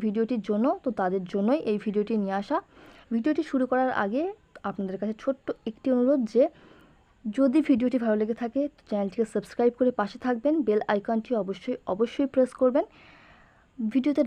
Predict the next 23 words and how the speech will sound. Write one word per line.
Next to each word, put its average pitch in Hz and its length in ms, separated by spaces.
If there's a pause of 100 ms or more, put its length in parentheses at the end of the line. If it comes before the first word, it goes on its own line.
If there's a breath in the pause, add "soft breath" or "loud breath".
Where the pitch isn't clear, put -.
লাইক 220 180 (100)
করবেন, 269 280 (160)
বন্ধুদের 214 280
সাথে 254 140
শেয়ার 277 420
করবেন, 247 240 (140)
কমেন্ট 277 260
করে 302 200
জানাবেন 233 280 (100)
ভিডিওটি 226 300 (100)
কেমন 220 220 (140)
লাগছে 180 320 (180)
বা 226 100 (580 soft breath)
নেক্সট - 260 (100)
কোন 330 140 (100)
টপিকের 262 380
ওপরে 240 220
আপনারা 208 200 (120)
ভিডিওটি 208 280 (100)
দেখতে 202 260
চান। - 120 (420 soft breath)
তো - 100
চলুন 247 180